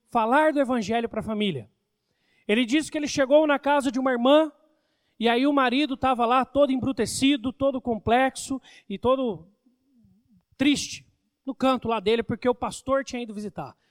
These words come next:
Tava muito nervoso por isso. E ele fez uma visita rápida e foi embora. Só que ele reparou algumas coisas. E aí, quando essa irmã chegou pra ele, falou assim, "Pastor, ora pelo meu marido, pra que ele se converta." Ele falou assim, "Minha irmã,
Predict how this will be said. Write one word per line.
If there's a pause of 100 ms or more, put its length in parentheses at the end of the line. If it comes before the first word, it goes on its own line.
(100)
Tava
muito
nervoso
por
isso. (680)
E
ele
fez
uma
visita
rápida
e
foi
embora. (320)
Só
que
ele
reparou
algumas
coisas. (1700)
E
aí,
quando
essa
irmã
chegou
pra
ele,
falou
assim,
"Pastor, (240)
ora
pelo
meu
marido, (160)
pra
que
ele
se
converta." (680)
Ele
falou
assim,
"Minha
irmã,